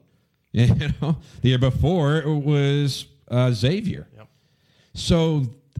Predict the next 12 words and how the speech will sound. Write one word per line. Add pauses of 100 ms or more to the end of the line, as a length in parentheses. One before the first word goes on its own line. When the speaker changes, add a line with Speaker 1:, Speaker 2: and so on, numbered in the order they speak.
(100)
Speaker 1:
I'm
just
thinking,
like,
I
remember
being
so
optimistic
about
Sean
Miller